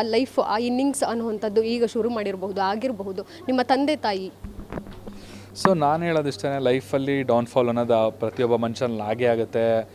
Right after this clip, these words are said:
Speaker 2: ಮೇಲಿದ್ದವ್ರು ಕೆಳಗಡೆ ಬರ್ತಾರೆ, ಕೆಳಗಡೆ ಇದ್ದವ್ರು ಮೇಲೆ ಹೋಗೇ ಹೋಗ್ತಾರೆ. ಇದು ಜಗದ ನಿಯಮ, ಇದು ಸೃಷ್ಟಿಯ ನಿಯಮ.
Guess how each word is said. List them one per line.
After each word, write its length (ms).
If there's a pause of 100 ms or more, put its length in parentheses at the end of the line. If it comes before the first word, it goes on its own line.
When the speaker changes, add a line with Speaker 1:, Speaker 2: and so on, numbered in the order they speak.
(260)
Speaker 2:
ಮೇಲಿದ್ದವ್ರು 500
ಕೆಳಗಡೆ 380
ಬರ್ತಾರೆ, 380
ಕೆಳಗಡೆ 480
ಇದ್ದವ್ರು 240
ಮೇಲೆ 220
ಹೋಗೇ 260
ಹೋಗ್ತಾರೆ. 480
ಇದು 140
ಜಗದ 360
ನಿಯಮ, 500 (100)
ಇದು 160
ಸೃಷ್ಟಿಯ 500
ನಿಯಮ. 300